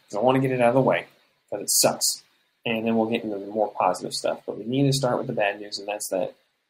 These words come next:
one of the prime performers in this game, even in his limited time on the field, was Charles Omenihu,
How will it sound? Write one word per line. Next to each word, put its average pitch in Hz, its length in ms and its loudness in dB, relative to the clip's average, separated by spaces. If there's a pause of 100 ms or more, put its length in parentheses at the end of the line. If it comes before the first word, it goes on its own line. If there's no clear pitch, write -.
(600)
one 160 180 10
of 156 60 4
the 135 100 6
prime 196 440 6
performers 160 680 6
in 135 120 4
this 131 180 0
game, 120 420 0 (240)
even 139 240 4
in 135 160 2
his 117 160 -4
limited 135 520 2
time 120 240 -4 (640)
on 127 200 2
the 113 120 -2
field, 160 240 6
was 120 120 -2
Charles 120 340 2
Omenihu, 101 480 -6